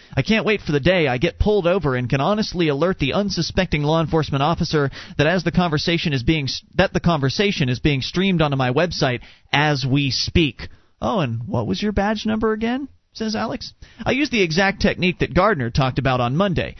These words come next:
I have two fifty dollar Sony I C recorders." The I C stands for integrated circuit. "One for my pocket and one for my car. Now, each one has a U S B interface so I can easily get the files off later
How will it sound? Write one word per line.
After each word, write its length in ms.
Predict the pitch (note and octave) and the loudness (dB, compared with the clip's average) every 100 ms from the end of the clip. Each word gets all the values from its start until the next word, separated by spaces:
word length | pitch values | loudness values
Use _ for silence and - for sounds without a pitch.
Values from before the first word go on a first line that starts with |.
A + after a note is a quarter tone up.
| - | -4
I 80 | - | 0
have 160 | C#3+ - | 0 0
two 320 | - C4+ A#2+ - | 2 2 0 -2
fifty 320 | G#3+ B3 B3+ | -2 0 0
dollar 380 | A3+ D#3+ C3+ C3+ | 2 2 2 0
Sony 520 | D3 - F3+ G3 G3 - | -2 0 0 0 -2 -2
I 220 | C#3+ F3+ | 0 0
C 300 | G#3+ - D3 | -2 -2 0
recorders." 600 | C#3 F#3 B3+ F#3 A#2+ A#2 - | 0 0 2 2 0 -8 -8
The 100 | A2+ | -6
I 120 | B2 | -4
C 220 | - B2+ | -4 -6
stands 300 | - A#2+ A#2+ | -4 -4 -4
for 140 | C3 - | -4 0
integrated 460 | C#3+ C#3 B2 A#2 | 2 2 -2 -2
circuit. 340 | - E3+ A2+ - - - - _ | -2 -2 -2 -8 -16 -20 -20 _
"One 240 | C#3 A3 | 2 2
for 120 | B3 C#4 | 2 0
my 180 | B3 | 0
pocket 520 | G#3 - A3 - F#2+ F#3+ - _ _ F3+ | 0 0 0 0 -4 -6 -14 _ _ -2
and 180 | F#3 | 0
one 220 | C3 B2+ A#2 | 0 0 -2
for 140 | D3 | -2
my 160 | D3+ E3 | -2 -4
car. 540 | - C#4 D3+ D#2 - _ _ - _ | 0 2 2 -2 -10 _ _ -20 _
Now, 160 | D3+ D3 | -2 0
each 280 | G#3+ D4+ - | 0 -2 0
one 160 | E3 D#3 | 2 2
has 160 | C#3+ | 2
a 60 | C#3 | 0
U 200 | C3 G#3+ | 0 0
S 180 | A3+ - | 0 -2
B 240 | G#3+ A3 | -2 -2
interface 420 | F3 D3 - A2+ | 0 0 0 -2
so 160 | - C#3 | -2 -2
I 100 | C#3 | 0
can 140 | D#3 | -2
easily 380 | D#3 E3+ F3+ G#3 | 0 -2 0 -2
get 140 | F#3 A3+ | -2 -4
the 80 | |
files 400 | A3 D3 C3+ D3 | 0 0 0 0
off 260 | C3+ C3+ - | 0 -2 -2
later 440 | A3+ F3 G2+ D#3+ | 0 0 0 -2